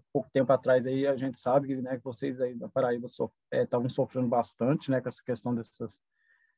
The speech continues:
dessas políticas arbitrárias aí, né? A gente, a gente vê que a luta dos catadores e das catadoras no Brasil é, é complexa, né?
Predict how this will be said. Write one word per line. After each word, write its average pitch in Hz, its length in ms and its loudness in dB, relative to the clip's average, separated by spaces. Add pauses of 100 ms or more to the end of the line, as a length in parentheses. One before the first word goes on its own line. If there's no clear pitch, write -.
dessas 135 220 -6
políticas 127 460 -2
arbitrárias 120 800 2
aí, 127 280 0 (880)
né? 123 140 -2
A 127 60 0
gente, 139 460 0 (520)
a 135 100 2
gente 143 260 4
vê 147 140 4
que 156 100 2
a 151 60 10
luta 147 300 4
dos 135 160 -8
catadores 135 500 4
e - 20 -10
das 131 160 -2
catadoras 131 540 4
no 131 80 0
Brasil 127 560 4
é, 135 240 0
é - 40 -12
complexa, 143 720 2 (640)
né? 131 220 -2